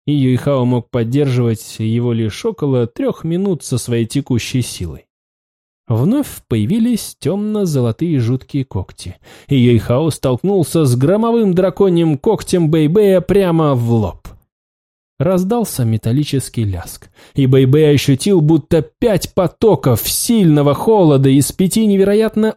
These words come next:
острых когтей пронзили его руку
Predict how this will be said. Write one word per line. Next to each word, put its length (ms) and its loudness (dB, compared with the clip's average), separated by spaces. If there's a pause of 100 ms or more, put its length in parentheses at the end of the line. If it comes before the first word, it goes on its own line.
острых 580 0
когтей 560 -2 (240)
пронзили 540 2
его 240 2
руку 500 0